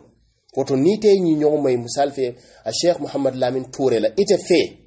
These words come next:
mbe ite fe la la da, adun o man ke de. Ite fe ko ay men ke o man betia.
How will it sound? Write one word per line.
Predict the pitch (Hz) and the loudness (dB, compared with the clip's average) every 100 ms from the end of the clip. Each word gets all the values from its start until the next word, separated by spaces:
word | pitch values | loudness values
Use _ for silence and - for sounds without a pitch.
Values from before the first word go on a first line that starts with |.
| _ _ _ - | _ _ _ -4
mbe | 135 | 2
ite | 170 180 | 2 4
fe | 180 | 2
la | 170 | 4
la | 156 131 | 2 0
da, | - - | -4 -2
adun | 139 147 | 2 4
o | 143 | 4
man | 170 | 2
ke | 156 | 2
de. | 107 80 - - - - | -2 -4 -10 -20 -20 -2
Ite | 175 185 196 | 0 2 2
fe | 190 185 | 2 2
ko | 180 170 | 2 2
ay | 147 147 | 2 2
men | 156 190 190 185 | 2 4 4 4
ke | |
o | 160 165 | 4 4
man | 185 160 | 4 2
betia. | 135 151 139 92 | 2 2 2 2